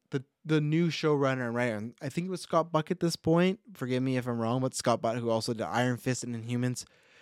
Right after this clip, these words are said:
he's not great. I'm sorry. <laughs> I'm not trying to be offensive to the, or mean to the guy. I'm sure there's maybe other things he's talented in, in T V world.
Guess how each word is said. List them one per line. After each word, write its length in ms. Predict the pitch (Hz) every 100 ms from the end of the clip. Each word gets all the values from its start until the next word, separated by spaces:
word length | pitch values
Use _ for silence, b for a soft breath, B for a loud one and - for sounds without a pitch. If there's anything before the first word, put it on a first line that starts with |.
| b
he's 180 | - 233
not 200 | 254 220
great. 240 | 131 87 - _ -
I'm 180 | 165 165
sorry. 540 | - 180 196 240 208 160
<laughs> 80 | 240
I'm 120 | 175
not 160 | 160 156
trying 160 | 170
to 60 | 156
be 140 | 151
offensive 580 | 143 151 156 156 165 151
to 80 | 156
the, 160 | 156
or 80 | 147
mean 180 | 139 151
to 80 | 156
the 80 | 143
guy. 380 | 139 156 214 147
I'm 140 | 143
sure 160 | - 147
there's 140 | 139
maybe 200 | 143 139
other 160 | 131 147
things 200 | 165 160
he's 120 | 165
talented 420 | 160 165 165 175
in, 140 | 175
in 80 | 170
T 180 | 160 175
V 140 | 170
world. 380 | 175 175 196 208